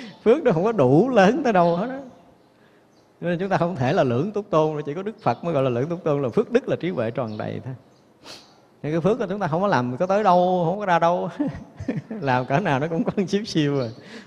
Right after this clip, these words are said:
Đối với chư Phật Bồ Tát không có là cái gì. Không có là cái gì. Nha, mình nhiều khi mình cũng được, ờ, có, ờ, số tiền lớn lớn, có một số chức quyền lớn lớn. <laughs> Chúng ta tưởng mình là ngon rồi, <laughs> không có, không có là cái gì hết.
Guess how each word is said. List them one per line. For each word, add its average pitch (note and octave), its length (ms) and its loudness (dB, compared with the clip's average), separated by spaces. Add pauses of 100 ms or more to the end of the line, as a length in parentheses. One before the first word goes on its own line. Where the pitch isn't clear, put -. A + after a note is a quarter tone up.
(120)
Đối D3 120 -2
với F#3 80 -2
chư C#3+ 180 -2
Phật A2+ 160 0
Bồ A#2 120 -4
Tát C#3 140 0
không D3 120 -4
có E3 60 -6
là D#3 120 -4
cái B2+ 160 -6
gì. G#2+ 240 -8 (1040)
Không A#2+ 120 -12
có C#3 80 -8
là B2+ 100 -8
cái B2 160 -10
gì. G#2 200 -12 (1600)
Nha, B2+ 160 -8
mình A2+ 180 -6
nhiều A2 160 -6
khi B2+ 180 -4
mình A2+ 200 -8
cũng C3 160 -8
được, A2 200 -6
ờ, A#2+ 300 -8
có, B2 140 -2
ờ, B2 480 -6 (480)
số C#3 160 -2
tiền A#2 260 -2
lớn C3+ 200 -4
lớn, C#3 380 0
có D3 160 -2
một C3+ 80 -6
số C#3+ 120 -2
chức E3 260 -6
quyền A2 280 -2
lớn C#3 240 -4
lớn. D3+ 320 0 (300)
<laughs> - 100 -2 (200)
Chúng C#3+ 100 -4
ta C3+ 100 -2
tưởng B2+ 300 -6
mình B2+ 100 -2
là A2+ 100 -2
ngon B2+ 340 -2
rồi, B2+ 320 -2
<laughs> - 40 -8
không C3+ 180 -6
có, C#3 160 -2
không D3+ 220 -4
có D3+ 160 -4
là C3+ 100 -2
cái C3+ 160 -4
gì A#2 180 -4
hết. B2 80 -8